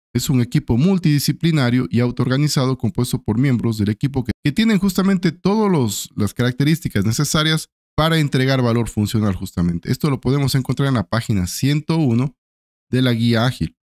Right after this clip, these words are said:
En esta página vas a encontrar información referente a Scrum. Vas a ver cuáles son los roles y cuál, qué significa Scrum, a qué hace referencia y cómo funciona justamente, ya que Scrum es un marco de trabajo ágil, es uno de los marcos de trabajo más utilizados a nivel mundial.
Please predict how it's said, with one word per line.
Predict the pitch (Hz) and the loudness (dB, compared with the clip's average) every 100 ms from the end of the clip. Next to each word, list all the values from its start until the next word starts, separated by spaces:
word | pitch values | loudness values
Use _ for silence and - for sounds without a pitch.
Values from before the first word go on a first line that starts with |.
| - | -2
En | 151 | 0
esta | 208 202 180 | 2 0 -2
página | 175 185 165 | 0 2 2
vas | 139 143 | 0 0
a | |
encontrar | 135 131 127 135 | -2 -2 0 0
información | 135 131 127 143 170 | 0 -2 -2 0 0
referente | 147 135 98 101 - | -2 0 0 0 -2
a | |
Scrum. | 123 190 190 95 - _ _ _ _ | -4 -2 -2 -2 -6 _ _ _ _
Vas | 101 101 127 | -4 -2 0
a | |
ver | 135 135 | 2 0
cuáles | - 101 98 | 0 0 0
son | 95 | 0
los | 98 | 0
roles | 131 180 180 175 147 | 2 0 2 0 -2
y | |
cuál, | 131 160 165 - | -2 -2 0 -2
qué | - 175 | -2 -2
significa | 185 165 - - | 0 0 -2 -4
Scrum, | 123 - 87 - - - | -4 -2 -2 -4 -10 -8
a | 120 | -6
qué | - | -4
hace | 135 123 | -2 -2
referencia | 95 - 95 101 - 120 - _ _ _ - | -4 -4 -2 -2 -2 -4 -6 _ _ _ -6
y | 131 | -2
cómo | 151 156 151 | 0 0 -2
funciona | - 123 120 135 131 127 | 0 0 2 0 0 -2
justamente, | 131 - 175 208 143 | -4 -2 0 0 0
ya | 104 110 | 0 0
que | 120 | -4
Scrum | - 151 160 | -6 -4 -2
es | 139 - | -2 -2
un | 107 | -2
marco | 120 117 | -2 -2
de | 117 | -2
trabajo | 127 127 127 - - - | -2 0 -2 -6 -10 -4
ágil, | 139 135 165 _ _ _ _ _ 127 | -2 -2 -4 _ _ _ _ _ -4
es | 175 | 0
uno | 165 | 2
de | 143 | 2
los | 120 | 2
marcos | 123 120 113 | 0 0 -2
de | 113 | 0
trabajo | 123 127 117 | -2 -2 0
más | 113 117 | 0 0
utilizados | 127 120 120 - 92 92 | -2 -2 -4 -2 -2 0
a | 90 | 0
nivel | 87 87 | 2 2
mundial. | 87 87 82 87 | 2 0 0 -4